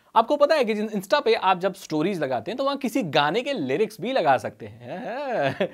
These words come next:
<laughs> अगर दुख हो, तो दुख के गाने के लिरिक्स, गाना भी चलता है, लिरिक्स लिखे भी आते हैं।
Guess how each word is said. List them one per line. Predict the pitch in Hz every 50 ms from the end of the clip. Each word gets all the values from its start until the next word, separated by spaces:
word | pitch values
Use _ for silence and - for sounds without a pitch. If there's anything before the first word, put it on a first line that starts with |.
| - - -
<laughs> | - - - _
अगर | 160 160 156 165 160 151
दुख | 131 135 196 208 165 -
हो, | - - 170 175 180 175
तो | 175 - 143 127
दुख | 117 165 170 165 -
के | 175 170
गाने | 147 156 156 160 170 170
के | 165 170
लिरिक्स, | 156 156 160 160 156 147 - 139
गाना | 135 131 156 185
भी | 202
चलता | 185 185 165 180 254
है, | 330
लिरिक्स | 294 233 202 202 254 247 -
लिखे | 165 160 156 - 247 262
भी | 247 214
आते | 160 123 113 - -
हैं। | -